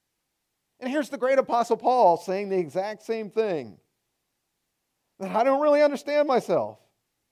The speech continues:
For I want to do what's right, but I don't do it. Instead, I do what I hate." Paul's saying, "I face the same challenges that you do."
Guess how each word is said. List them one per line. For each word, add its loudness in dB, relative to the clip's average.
For -20
I -16
want -4
to -6
do 0
what's -4
right, -6
but -6
I 2
don't -2
do -12
it. -16
Instead, -8
I -2
do -10
what -6
I -8
hate." -20
Paul's -4
saying, -4
"I -2
face -8
the -16
same -12
challenges -6
that -16
you -14
do." -16